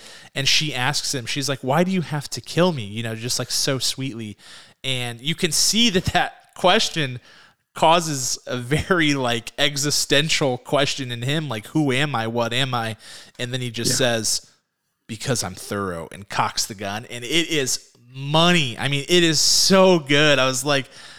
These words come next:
Speaker 1: man, the writing, the delivery, the act, like, all of it, so good and, and shockingly good to come from John Cena, who's, who's a, a relatively new actor in general. So,
Speaker 2: Mm-hmm.
Speaker 1: um,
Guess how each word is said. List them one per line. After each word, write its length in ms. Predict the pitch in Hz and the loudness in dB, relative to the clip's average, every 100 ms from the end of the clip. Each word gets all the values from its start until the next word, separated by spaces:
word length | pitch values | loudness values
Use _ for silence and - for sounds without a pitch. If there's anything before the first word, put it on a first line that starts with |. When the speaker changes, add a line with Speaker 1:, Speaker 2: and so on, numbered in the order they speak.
| - _ 147 | -20 _ -2
Speaker 1:
man, 260 | 151 147 | 2 2
the 100 | 139 | 2
writing, 760 | 135 131 139 151 156 151 147 139 | 2 4 4 4 2 0 -6 -6
the 80 | 131 | -4
delivery, 500 | 127 127 135 143 147 | -2 0 0 2 2
the 180 | 131 | 2
act, 240 | - 131 - | 2 0 0
like, 220 | 143 - - | -4 -4 0
all 200 | 135 135 | 2 2
of 120 | 113 | 0
it, 180 | 101 - | -8 -4
so 500 | - - - 147 143 | 0 2 4 4 4
good 440 | 120 117 113 107 | 0 -2 -4 -8
and, 240 | 123 120 123 | -10 -10 -8
and 160 | 123 | -2
shockingly 800 | - - 156 139 - 127 120 117 | 2 4 4 4 0 -8 -6 -6
good 320 | 113 113 110 | -4 -4 -4
to 80 | 123 | -6
come 200 | - 120 | -4 -6
from 400 | - 117 110 104 _ | -2 -4 -4 -12 _
John 260 | - 131 123 | -2 0 0
Cena, 300 | - 123 120 | -4 -4 -6
who's, 260 | 120 113 - | -6 -6 -6
who's 180 | 147 131 | -6 -4
a, 100 | 127 - | -6 -4
a 100 | 127 | -2
relatively 640 | 135 131 127 135 117 113 | 0 0 -2 -4 -8 -10
new 200 | 110 110 | -8 -8
actor 460 | 87 101 - 110 95 | -6 -8 -8 -12 -12
in 100 | 104 | -8
general. 360 | 101 92 82 | -8 -8 -10
So, 300 | - 95 104 | -2 0 0
Speaker 2:
Mm-hmm. 540 | 98 98 - - - 110 | -2 -6 -8 -18 -12 -4
Speaker 1:
um, 380 | 101 90 87 | -2 -2 -6